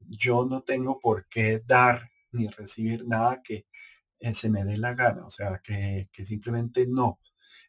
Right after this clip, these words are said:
Eh, porque está basado no en un análisis,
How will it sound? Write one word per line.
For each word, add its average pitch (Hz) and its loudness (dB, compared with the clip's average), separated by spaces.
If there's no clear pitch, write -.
Eh, 104 6
porque 113 0
está 120 2
basado 135 10
no 120 2
en 127 -2
un 135 -4
análisis, 127 2